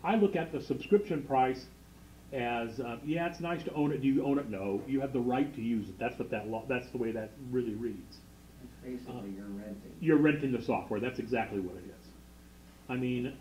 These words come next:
Speaker 1: I, I, I, I work at Broadcom and I install software tools, design tools for the users. And somebody the other day said, "We'd like to get another ten licenses of this software." Holy mackerel, it's thirty-six hundred dollars a license per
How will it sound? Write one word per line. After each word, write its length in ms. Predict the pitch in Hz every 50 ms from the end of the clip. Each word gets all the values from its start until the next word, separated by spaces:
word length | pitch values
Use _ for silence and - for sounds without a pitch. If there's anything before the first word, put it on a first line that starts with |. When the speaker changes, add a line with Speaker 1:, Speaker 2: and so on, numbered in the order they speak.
| - -
Speaker 1:
I, 220 | 160 170 - - - - - - - - - -
I, 180 | 208 196 190 185 - - - - - - -
I, 180 | - 170 165 160 165 233 254 -
I 120 | 160 156 160
work 200 | 160 165 160 156
at 120 | 143 123
Broadcom 540 | 123 131 139 156 156 151 - 117 120 123 123
and 100 | 120 120
I 80 | 123
install 480 | 123 127 127 127 - - 143 135 135 131
software 500 | - - 147 139 143 139 - 139 127 120
tools, 580 | 120 - - - - 180 139 123 120 123 127 - - - - 135
design 400 | 123 113 110 127 135 156 165 160
tools 300 | - 131 110 104 117 120 - - - - - - - - -
for 80 | - 127
the 100 | 113 113
users. 360 | 110 117 117 117 127 131 127 - - - - - -
And 100 | 190 185
somebody 260 | 208 214 208 196 180
the 80 | 165
other 140 | 165 160 156
day 160 | 147 151 151
said, 200 | 139 - 143 131
"We'd 120 | 139 208 196
like 160 | 202 196 -
to 40 | 160
get 140 | 175 170 165
another 180 | 170 165 165
ten 220 | - - 165 160 156
licenses 340 | 151 156 160 156 - 131
of 80 | 123 123
this 160 | 131 135 135
software." 520 | - 156 143 143 139 - 131 113 98 95 92 - - - - - - - - - - - - - - - - - - - -
Holy 580 | - - - - 262 214 151 120 110 104 104
mackerel, 420 | 107 139 180 190 190 - - 110 104
it's 100 | 101 -
thirty-six 480 | - - 170 180 185 - - 165 156 -
hundred 240 | - 147 143 135
dollars 300 | 127 135 127 123 120 117
a 40 | 110
license 540 | 110 113 113 113 113 110 - 127 113 110 - - - - - - - -
per 400 | - - 160 156 151 156 160 156